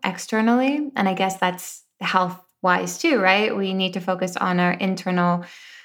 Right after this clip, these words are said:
landscape and cellular nature, but then that's also expressed externally. So it all mirrors each other. But yeah,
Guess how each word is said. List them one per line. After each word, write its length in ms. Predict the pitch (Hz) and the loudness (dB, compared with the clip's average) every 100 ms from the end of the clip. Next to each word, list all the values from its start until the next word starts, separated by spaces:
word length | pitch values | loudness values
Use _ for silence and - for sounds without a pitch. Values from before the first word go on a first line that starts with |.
| _ _ | _ _
landscape 800 | 214 226 226 214 185 185 180 175 | 2 2 2 -2 0 2 0 -2
and 400 | 101 98 - - | -4 -2 -4 -8
cellular 720 | - - - 214 208 196 185 185 | -12 -14 -2 0 2 2 0 0
nature, 460 | 185 196 - 180 | -2 -2 0 0
but 180 | 180 185 | 0 -2
then 160 | 185 180 | 0 0
that's 200 | 180 175 | -2 -4
also 260 | 180 - | -4 -4
expressed 760 | - - - - - - - _ _ _ - | -6 -10 -4 -2 -2 -4 -12 _ _ _ -14
externally. 720 | 175 - 269 240 - - - | -10 0 2 2 -2 -6 -10
So 460 | - 104 101 - 202 - - | -4 0 0 -2 -8 -6 0
it 80 | |
all 160 | 247 226 | 2 2
mirrors 420 | 190 185 180 180 | 0 -2 -2 -4
each 160 | 175 - | -4 -2
other. 420 | 180 98 - 180 | 0 0 -2 -2
But 280 | 190 - - _ _ _ _ _ _ _ _ _ _ _ _ | 0 0 0 _ _ _ _ _ _ _ _ _ _ _ _
yeah, 440 | 196 196 190 175 | 0 2 2 0